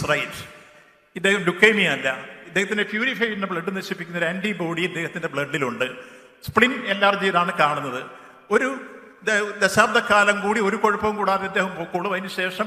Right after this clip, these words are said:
പിന്നെ വന്ന് നമുക്ക് ആ സ്പ്ലിൻ അങ്ങ് ഓപ്പറേറ്റ് ചെയ്ത് മാറ്റിയാൽ തൽക്കാലം ഒരു പ്രിവെൻഷൻ കുറയുമെന്നുള്ളതേ ഉള്ളൂ, വീണ്ടും ദീർഘകാലം ജീവിച്ചിരിക്കും." ഇവിടുന്ന് ആറ് മാസേ ജീവിച്ചിരിക്കുള്ളൂ എന്ന് ചില ഡോക്ടർമാർ പറഞ്ഞ കേസാണ്.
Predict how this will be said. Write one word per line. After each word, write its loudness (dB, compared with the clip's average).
പിന്നെ 0
വന്ന് 0
നമുക്ക് -2
ആ 2
സ്പ്ലിൻ -4
അങ്ങ് -2
ഓപ്പറേറ്റ് 0
ചെയ്ത് -2
മാറ്റിയാൽ 0
തൽക്കാലം 6
ഒരു 4
പ്രിവെൻഷൻ 0
കുറയുമെന്നുള്ളതേ -2
ഉള്ളൂ, -8
വീണ്ടും 0
ദീർഘകാലം -4
ജീവിച്ചിരിക്കും." -6
ഇവിടുന്ന് 0
ആറ് 4
മാസേ 2
ജീവിച്ചിരിക്കുള്ളൂ -6
എന്ന് -6
ചില -6
ഡോക്ടർമാർ -2
പറഞ്ഞ 0
കേസാണ്. 0